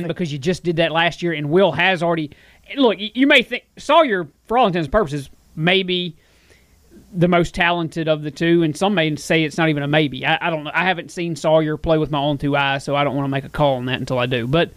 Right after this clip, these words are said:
Speaker 2: some might make that argument. But bottom line, Will Rogers, he has already kind of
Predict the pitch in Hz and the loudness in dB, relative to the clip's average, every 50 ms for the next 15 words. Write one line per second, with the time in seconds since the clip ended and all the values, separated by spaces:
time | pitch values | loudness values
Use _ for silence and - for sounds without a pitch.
0 | - - - - - - - - - - - - - - - - - - 208 202 | -20 -20 -20 -20 -20 -20 -20 -20 -20 -20 -20 -20 -20 -16 -10 -6 0 2 2 2
1 | 185 180 170 156 156 160 147 - 156 151 156 190 220 190 147 143 139 - 160 160 | 4 2 0 2 0 -2 -2 0 0 2 2 2 2 2 0 -4 -6 -8 -4 -4
2 | 160 - - _ _ _ _ _ _ _ _ _ _ _ _ - 180 160 214 - | -4 -4 -4 _ _ _ _ _ _ _ _ _ _ _ _ -8 -2 2 2 4
3 | 359 311 180 170 185 240 277 220 175 196 254 240 180 170 196 240 240 269 294 247 | 2 2 0 -2 0 0 0 2 4 4 6 6 6 6 4 4 2 -2 -6 -8
4 | - - - _ _ _ _ _ _ _ _ _ _ _ _ _ _ _ _ _ | -8 -12 -20 _ _ _ _ _ _ _ _ _ _ _ _ _ _ _ _ _
5 | - - - - - 269 269 214 185 226 262 285 240 202 220 214 208 196 196 185 | -10 -4 -2 2 4 4 4 4 2 2 2 2 2 2 2 2 2 2 2 0
6 | 170 143 - 202 196 185 165 143 143 147 147 | 0 -2 -2 0 0 0 -2 -4 -6 -8 -10